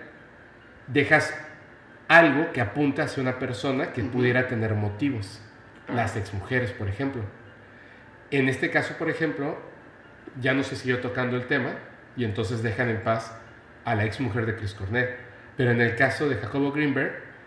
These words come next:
Speaker 1: hubo demasiada atención mediática por cuestiones paranormales y no por el hecho de que hubo una desaparición. ¿Me entiendes? Y la terminaron desapareciendo. O sea, siempre está esa sombra que en cualquier momento, en un plumazo,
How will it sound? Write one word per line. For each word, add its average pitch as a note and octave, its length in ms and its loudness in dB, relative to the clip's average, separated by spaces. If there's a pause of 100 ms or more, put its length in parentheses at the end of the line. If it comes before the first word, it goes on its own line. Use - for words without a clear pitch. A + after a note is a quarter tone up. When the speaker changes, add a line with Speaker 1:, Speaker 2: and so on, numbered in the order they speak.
(200)
Speaker 1:
hubo D3 200 4
demasiada C3+ 460 2
atención C3 380 -2
mediática B2+ 600 -2
por A2 180 -2
cuestiones B2 360 -4
paranormales A2 720 -2
y A2 40 -4
no A#2 180 -2
por A2+ 240 -2
el G#2 100 2
hecho A2 200 -4
de G2+ 100 0
que G2+ 80 -6
hubo A2 80 -2
una A2 100 0
desaparición. G2 600 -6 (520)
¿Me A#2 80 -4
entiendes? B2+ 400 -2 (640)
Y C#3 140 6
la C3+ 120 2
terminaron B2 400 0
desapareciendo. A2 640 -2
O - 20 -4
sea, A#2+ 160 -6
siempre D#3 320 0
está D#3 240 0
esa D3 180 -2
sombra D3 540 -2 (380)
que C3 60 0
en A#2 80 2
cualquier C3 320 0
momento, D3+ 500 0 (100)
en B2 120 0
un B2+ 120 -2
plumazo, D#3 520 0